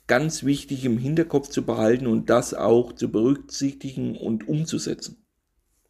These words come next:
Und das nächste ist, ich reiße keine Fische ab. Ganz einfach. Ich höre immer wieder, dass mir Leute dann erzählen, „Den haben wir dann abgerissen, da hast du keine Chance gehabt.“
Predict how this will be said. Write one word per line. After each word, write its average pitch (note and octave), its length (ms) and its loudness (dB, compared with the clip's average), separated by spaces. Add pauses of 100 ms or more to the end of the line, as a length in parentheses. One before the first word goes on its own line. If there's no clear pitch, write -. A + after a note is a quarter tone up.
(1200)
Und - 160 0
das - 180 -4
nächste E3 460 2
ist, - 400 -2
ich - 280 -14
reiße C#3+ 440 2
keine A#2 440 -2
Fische B2 400 -2
ab. - 240 -16 (1120)
Ganz C#3 300 0
einfach. - 500 -4 (380)
Ich - 100 -18
höre D3+ 420 6
immer A3 680 2
wieder, F3 460 0
dass A#2 200 -2
mir A2+ 60 0
Leute D#3+ 540 4
dann C3 220 2
erzählen, D#3+ 800 2 (1080)
„Den C3 220 8
haben B2+ 140 4
wir A#2 80 2
dann A2 160 -2
abgerissen, B2+ 640 0
da F2+ 80 0
hast - 160 -4
du A2+ 60 -8
keine A2 260 -6
Chance - 340 -8
gehabt.“ - 400 -16